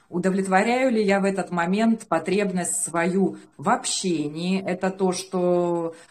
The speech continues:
наполняет меня предчувствие одиночества, там, в человеческом тепле? Нет, я получаю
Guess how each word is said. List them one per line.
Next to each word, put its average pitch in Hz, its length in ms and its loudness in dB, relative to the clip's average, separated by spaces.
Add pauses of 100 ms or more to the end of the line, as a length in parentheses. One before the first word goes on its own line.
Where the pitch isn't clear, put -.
(100)
наполняет 175 640 2
меня 175 240 -2
предчувствие 165 580 -6
одиночества, 165 1000 -4
там, 156 380 -6
в - 160 -18
человеческом 196 760 0
тепле? 156 580 -6
Нет, 170 400 -4
я 170 140 -2
получаю 196 720 2